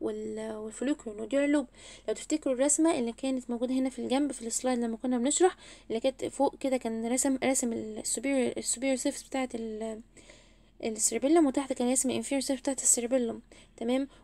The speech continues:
وكنت شرحت لكم على الرسمة وقلت لكم إن إحنا لما يقول لي from forward to backward يعني أنا ه-، هت-، همشي كده على الرسمة من فوق لتحت.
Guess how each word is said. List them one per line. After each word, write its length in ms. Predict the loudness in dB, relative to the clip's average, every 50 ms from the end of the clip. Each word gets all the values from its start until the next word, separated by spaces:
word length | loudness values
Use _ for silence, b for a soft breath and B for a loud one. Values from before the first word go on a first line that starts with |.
| b
وكنت 240 | -10 -6 -6 -6 -4
شرحت 320 | 0 0 0 -2 -2 -8 -4
لكم 140 | 0 2
على 100 | 2 4
الرسمة 320 | 4 2 2 2 4 2 2
وقلت 200 | 2 2 2 0
لكم 260 | 0 4 6 6 6 6
إن 160 | 4 2 2
إحنا 220 | 0 0 2 2
لما 260 | 2 2 2 2 0 0
يقول 200 | 2 4 4 4
لي 120 | 4 2
from 220 | 0 0 -2 -2
forward 340 | 2 2 2 4 4 2 0 -2 -6 -4
to 60 | 4
backward 380 | 4 4 4 8 8 8 8 8 B B B B B B B
يعني 220 | 2 4 4 4
أنا 220 | 4 2 2 0 0
ه-، 180 | 2 2 2
هت-، 160 | 0 0 -2 -2
همشي 300 | 0 0 2 2 2 2
كده 140 | 2 2
على 100 | 4 2
الرسمة 300 | 2 2 0 0 0 0
من 120 | -4 -4 -4
فوق 220 | 2 2 2 4
لتحت. 380 | 4 2 0 0 -4 -6 -12